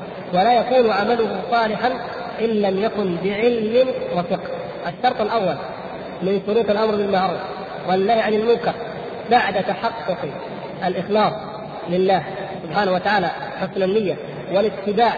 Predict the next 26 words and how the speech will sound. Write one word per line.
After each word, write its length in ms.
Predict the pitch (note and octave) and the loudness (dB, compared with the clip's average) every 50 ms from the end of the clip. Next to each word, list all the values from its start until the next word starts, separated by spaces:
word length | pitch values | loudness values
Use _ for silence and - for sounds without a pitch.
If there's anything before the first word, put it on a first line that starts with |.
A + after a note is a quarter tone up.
| - - F3 | -2 -4 -4
بحسن 280 | F3+ E3+ - A3+ A3+ - | -2 -2 -2 -2 -2 0
الاقتداء 480 | G#3 G3+ G3+ - - G3 G#3 A3+ G#3 G3 | 0 -2 -2 -2 -4 -2 0 0 0 0
بالنبي 300 | G#3 G3+ G3+ G#3 A3 G#3+ G#3 | 0 0 0 0 0 0 -2
صلى 120 | G3+ G3 | -2 -2
الله 160 | G3 G3+ A3 G#3+ G3+ | 0 0 2 2 2
عليه 180 | G3 G3 G3 F#3+ | 2 0 -2 -2
وسلم، 280 | F#3+ - A3+ B3 B3+ - - - - - - - - - - - - F3+ F#3 | -4 -2 -2 -2 -2 -2 -4 -8 -8 -8 -8 -8 -8 -10 -10 -10 -6 -4 -2
بعد 120 | F#3+ G3 F#3 G3+ | -2 0 -2 -2
تحقق 420 | - - B3 B3 - A#3 - - | -2 -2 -2 -2 -2 -4 -4 -2
هذا 260 | F#3+ A#3 B3 G#3+ G3+ | 0 0 0 0 0
الذي 200 | F#3+ G3+ G#3 G#3+ | 0 0 2 2
هو 100 | G#3+ G#3+ F#3+ - | 2 2 2 2
شرط 240 | B3 C4 - - G#3 F3 | 2 2 2 0 -2 0
في 100 | G3+ G3+ - A#3+ | 0 0 2 4
كل 100 | B3 A#3+ | 4 6
الأعمال، 500 | A3 G3+ G3 F#3 G3 G#3 G#3+ A3+ A#3 A#3 - - - - - - - - - - - - - - - - F#3+ | 6 4 2 0 0 0 2 2 0 -2 -4 -6 -8 -8 -8 -8 -8 -10 -10 -10 -10 -10 -10 -10 -6 -4 -2
الأمر 320 | F#3 F3+ F3 - B3 C#4+ | -2 -2 -2 0 2 4
بالمعروف 480 | C4+ B3+ A#3+ A#3 A#3 A3 A#3 B3+ A#3+ G#3+ | 4 6 4 6 4 4 6 4 4 4
والنهي 180 | A3+ A3 B3 | 2 2 2
عن 100 | A3+ A3+ | 0 0
المنكر 200 | A#3+ A3 G#3 A3 | 0 -2 -2 0
يختص 320 | A3+ A#3 - - - C4+ B3+ - - | -2 -2 -2 -2 -2 -2 -2 -2 -2
بشروط 440 | G#3+ A3 - A3+ A3+ A3+ C4 C#4 - - - | -4 -2 0 2 4 6 6 6 4 2 0
خاصة 440 | A3 A#3 A#3 G#3+ - - - A3 G3 | 2 2 2 2 0 -2 -2 -2 -2
به، 160 | F#3+ G#3 F#3 D3+ C#3 - - - - - - - - - - - - - - - F#3 | 0 0 -2 -2 -4 -6 -8 -8 -8 -8 -8 -10 -10 -10 -12 -12 -12 -12 -8 0 4
منها 320 | A3+ B3+ A#3 G3+ F3+ E3+ | 6 6 6 6 2 2